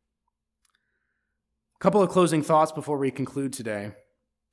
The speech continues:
First, we learn from this text that our primary concern in evangelism should be clarity, not cleverness. As you try to present the gospel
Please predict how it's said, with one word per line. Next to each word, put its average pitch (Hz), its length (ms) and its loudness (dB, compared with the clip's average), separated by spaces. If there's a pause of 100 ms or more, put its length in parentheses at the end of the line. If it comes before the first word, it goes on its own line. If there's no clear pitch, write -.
(160)
First, 190 500 2
we 165 140 2
learn 151 380 2
from 147 160 0
this 143 180 -2
text - 540 -8 (680)
that 156 160 2
our 156 160 4
primary 208 680 2
concern 165 720 0
in 147 100 0
evangelism 139 720 -2
should 175 280 -2
be 156 120 -4
clarity, 147 840 -6 (580)
not 131 260 -6
cleverness. 123 760 -8 (1600)
As 135 120 -4
you 165 100 0
try 180 260 4
to 190 80 4
present 175 380 0
the 165 40 -2
gospel 151 920 0